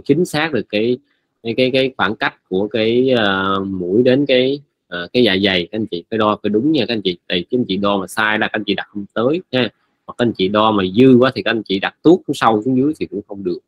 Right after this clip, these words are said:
À, nó xuống tuốt với cái, ừm, ừm, cái môn vị thì không được các anh chị ha. Các anh chị nhớ dùm là chúng ta phải đặt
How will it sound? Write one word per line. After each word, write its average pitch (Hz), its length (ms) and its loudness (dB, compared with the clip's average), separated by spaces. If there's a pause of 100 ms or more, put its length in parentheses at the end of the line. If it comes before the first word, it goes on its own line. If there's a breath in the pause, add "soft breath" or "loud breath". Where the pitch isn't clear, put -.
(100)
À, 98 260 -2 (100)
nó 113 160 -6
xuống 139 140 -4 (120)
tuốt 151 260 4
với 143 160 -4
cái, 135 220 -2 (580)
ừm, 95 420 -2
ừm, 90 600 -6 (1600)
cái 143 80 6
môn 123 280 6
vị 95 260 2
thì 101 60 -16
không 107 200 -4
được 92 200 -2
các - 80 -2
anh 101 100 2
chị 87 160 -2 (100)
ha. 120 100 0
Các 104 140 -2
anh 107 100 -4
chị 92 100 0
nhớ 95 280 2
dùm 90 120 0 (220)
là 85 140 -6
chúng 101 120 -6
ta 92 200 -4
phải 95 80 -6
đặt 95 160 -2